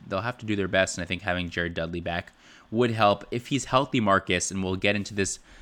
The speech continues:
a bit more in our preview podcast, which we'll, uh, record Wednesday night. But who, what do you see as kind of the ideal Nets rotation moving forward?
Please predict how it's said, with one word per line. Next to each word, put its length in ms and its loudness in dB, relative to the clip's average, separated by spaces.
a 40 -6
bit 180 4
more 260 4
in 140 2
our 120 4
preview 380 -2
podcast, 600 4
which 160 -14
we'll, 340 -4
uh, 200 -2
record 760 0
Wednesday 520 -2
night. 420 -2
But 260 0
who, 220 -8
what 220 0
do 60 -6
you 100 0
see 240 0
as 100 -2
kind 180 0
of 60 -2
the 140 2
ideal 440 0
Nets 280 0
rotation 480 -2
moving 200 -4
forward? 520 0